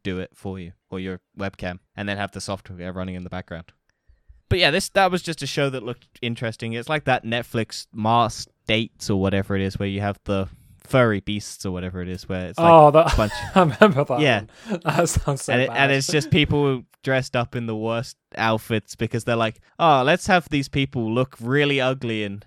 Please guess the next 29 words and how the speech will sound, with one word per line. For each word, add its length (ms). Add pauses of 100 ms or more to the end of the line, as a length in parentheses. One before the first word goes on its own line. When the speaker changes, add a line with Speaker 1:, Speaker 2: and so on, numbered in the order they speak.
(100)
Speaker 1:
show 380
that 260 (340)
people 300
can 240 (160)
love 560
without 440 (160)
seeing 340
the 80
person 340
behind 360
it." 40
And 160
then 60
they 120
have, 180
like, 180
the 100
most 300
sexy 340
people 380
underneath 520
all 80
that 180
makeup 400
and 120
stuff. 240
And 40
it's 120
like, 160